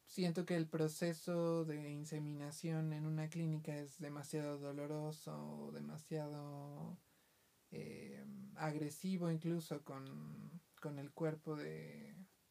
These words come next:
de la mujer. Entonces, esta, esta forma, pues, eh,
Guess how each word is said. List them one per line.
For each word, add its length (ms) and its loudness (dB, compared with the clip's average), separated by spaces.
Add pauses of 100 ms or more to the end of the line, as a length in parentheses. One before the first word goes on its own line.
(180)
de 200 -4
la 440 -6
mujer. 480 2 (1200)
Entonces, 800 4
esta, 1120 6
esta 320 2
forma, 540 6 (840)
pues, 360 2
eh, 840 -4